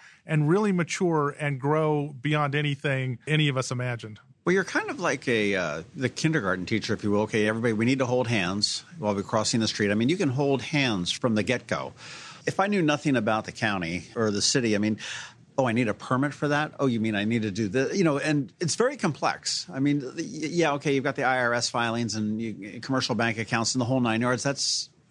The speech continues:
Speaker 2: fairly obvious things, but there's a lot of less obvious things about doing business in Anne Arundel County. And I'm not picking on the county 'cause it's the same whether you're in the city of Annapolis or in Harford County or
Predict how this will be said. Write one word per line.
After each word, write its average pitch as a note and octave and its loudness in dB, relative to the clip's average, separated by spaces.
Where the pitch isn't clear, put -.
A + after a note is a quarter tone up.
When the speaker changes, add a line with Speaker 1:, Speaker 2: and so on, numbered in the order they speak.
Speaker 2:
fairly C3+ 2
obvious B2 2
things, G#2 -2
but G#2+ -6
there's B2 -4
a A#2+ -4
lot D#3+ 0
of A#2 -4
less B2 0
obvious G#2 -4
things G#2 -2
about G2 0
doing G#2+ 2
business G#2 -2
in G#2+ 2
Anne G#2 2
Arundel G2 0
County. F2+ -2
And D#3+ 4
I'm E3 2
not F3 -2
picking D3+ 0
on B2 0
the A2 -2
county A#2+ 0
'cause G#2+ -4
it's G#2+ -2
the A2 -2
same A2+ 2
whether G#2+ 0
you're G#2+ 2
in G#2 0
the G2+ -2
city A#2 0
of G#2+ 0
Annapolis G#2+ -2
or G2 -2
in G2+ -4
Harford A2 -2
County G#2+ 0
or F2+ -4